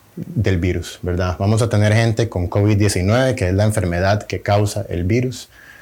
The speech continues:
Eh, en inglés significa Coronavirus Disease, enfermedad de coronavirus, y el año. Eh,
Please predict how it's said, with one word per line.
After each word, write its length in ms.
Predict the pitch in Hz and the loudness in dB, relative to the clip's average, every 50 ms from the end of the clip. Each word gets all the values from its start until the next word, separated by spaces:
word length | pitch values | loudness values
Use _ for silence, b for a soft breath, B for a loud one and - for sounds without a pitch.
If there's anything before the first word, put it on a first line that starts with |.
| B B B - | B B B -6
Eh, 220 | 92 85 87 85 - | -4 -4 -2 -2 -2
en 60 | 92 | -2
inglés 400 | 90 87 87 92 98 98 107 107 | 0 0 2 4 4 4 4 4
significa 800 | - - 113 104 95 90 - 104 101 101 - 120 113 107 101 98 | 2 2 2 2 2 2 2 2 0 2 2 2 2 2 2 0
Coronavirus 880 | - - 98 98 104 107 113 113 110 104 107 107 110 110 110 104 - 101 | 0 0 2 2 4 4 4 4 4 4 4 6 6 4 4 2 0 0
Disease, 640 | 98 95 85 90 110 120 135 151 147 - - - - _ - 104 | -2 0 0 2 2 2 2 2 0 -2 -6 -10 -12 _ -12 -10
enfermedad 540 | 95 92 - 87 82 85 87 90 95 104 110 | -10 -8 -6 -6 -4 -4 -2 -2 -2 0 0
de 240 | 110 98 104 110 107 | 0 0 -2 -2 -2
coronavirus, 680 | - 92 98 101 98 87 92 110 120 127 123 - - _ b b b b b b - | -4 -4 -2 -2 -2 -2 -2 -2 -2 -4 -6 -10 -12 _ b b b b b b -6
y 120 | - 90 | -4 -2
el 100 | 87 87 | 0 0
año. 260 | 90 87 87 85 - - B B B B B B B B B | 0 -2 -2 -4 -6 -10 B B B B B B B B B
Eh, 540 | - 104 101 98 95 98 98 98 98 95 - | 0 2 4 4 6 6 6 4 4 2 0